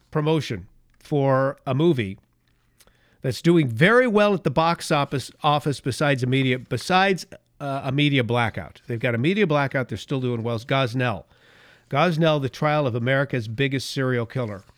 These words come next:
Um, a very good friend of mine is working the publicity on this. And what happened last week, radio talk show host Rush Limbaugh was recommending people see it because the story is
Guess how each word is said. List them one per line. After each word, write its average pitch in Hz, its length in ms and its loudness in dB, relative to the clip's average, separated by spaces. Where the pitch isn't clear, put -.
Um, 127 460 -4
a 120 60 -16
very 165 180 2
good 214 140 2
friend 180 280 2
of 160 60 4
mine 123 360 2
is 127 340 -4
working 135 280 -2
the 117 80 -2
publicity 120 600 -2
on 98 180 -4
this. 92 360 -10
And 135 340 0
what 170 220 2
happened 185 540 2
last 160 360 0
week, 175 300 2
radio 147 300 0
talk 147 280 0
show 135 180 -2
host 127 240 -2
Rush 139 280 0
Limbaugh 139 400 0
was 113 180 -4
recommending 127 560 -2
people 117 280 -4
see 156 260 0
it 180 200 -2
because 131 340 -4
the - 100 -10
story 143 580 -2
is 117 360 -2